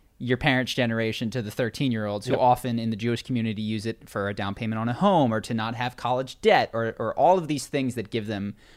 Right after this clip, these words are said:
Speaker 1: a leg up in their early twenties.
Speaker 2: Mm-hmm.
Speaker 1: And I was watching Sam Harris talk to Eric Weinstein, and they talked about the university as the opposite of that, which is intergenerational wealth transfer from the young to the old.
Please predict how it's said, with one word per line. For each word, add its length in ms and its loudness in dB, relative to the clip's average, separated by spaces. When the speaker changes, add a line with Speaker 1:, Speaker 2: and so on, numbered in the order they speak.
Speaker 1:
a 100 4
leg 300 4
up 240 2
in 60 -2
their 140 -4
early 280 -4
twenties. 500 -6
Speaker 2:
Mm-hmm. 180 0
Speaker 1:
And 240 2
I 40 2
was 140 -2
watching 320 6
Sam 220 2
Harris 240 2
talk 180 -2
to 60 -4
Eric 260 0
Weinstein, 480 -2
and 160 -4
they 60 -6
talked 260 -2
about 240 -4
the 60 -8
university 560 -4
as 180 -6
the 160 -10
opposite 420 -8
of 140 -14
that, 280 -12
which 180 -6
is 280 -4
intergenerational 760 -2
wealth 220 0
transfer 480 -6
from 220 -6
the 60 -4
young 320 -4
to 120 -10
the 160 -6
old. 360 -2